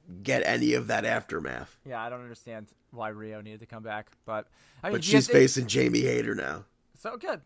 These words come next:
Speaker 2: let you, and she'll probably win. That's the, that's the, the bad part about it too. So
Speaker 1: yeah, I just really don't get it.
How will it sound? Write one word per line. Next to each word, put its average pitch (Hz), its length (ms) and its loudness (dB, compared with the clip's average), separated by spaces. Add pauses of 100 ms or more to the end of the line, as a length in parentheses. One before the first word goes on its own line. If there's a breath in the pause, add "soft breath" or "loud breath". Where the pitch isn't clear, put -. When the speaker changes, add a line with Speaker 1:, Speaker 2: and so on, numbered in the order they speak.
Speaker 2:
let 233 220 -8
you, 240 80 -8
and 220 260 -4
she'll 247 120 -4
probably 254 340 6
win. 196 320 0
That's 170 200 -4
the, 202 180 0
that's 208 240 0
the, 196 240 2
the 180 80 -2
bad 226 200 0
part 131 140 0
about 120 220 0
it - 80 -12
too. 175 220 -2 (600 soft breath)
So 139 260 2
Speaker 1:
yeah, 123 200 -6
I 131 160 2
just 113 220 -2
really 98 200 0
don't - 180 -2
get - 160 -4
it. - 140 -4